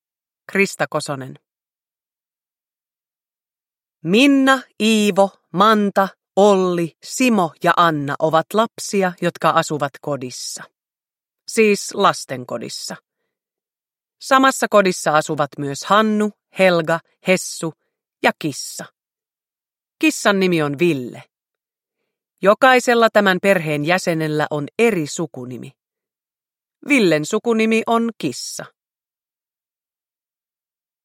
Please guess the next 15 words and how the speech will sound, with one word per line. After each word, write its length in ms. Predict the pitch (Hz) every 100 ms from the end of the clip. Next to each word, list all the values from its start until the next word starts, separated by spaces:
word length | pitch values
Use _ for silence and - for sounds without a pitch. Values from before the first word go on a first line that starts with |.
| _ _ _ _ _ _ _ _ _ _ _ _ _ _ _ _ _
Hannu 540 | - 208 240 226 190 170
on 160 | 160 139
perheen 580 | 165 165 143 147 147 139
isä. 320 | 151 147 131 107 - _ _ _ _ _ _ _ _ _ _
Lapsista 640 | 165 226 - - 277 -
hän 200 | 208 208
ei 160 | 190 196
tiedä 260 | 190 185 175
sen 320 | - 262 247
enempää 500 | 214 208 196 196 185 -
kuin, 220 | 196 190
että 260 | - 202
heitä 380 | 175 147 - 202
on 80 | 247 -
kuusi. 440 | 143 123 - 117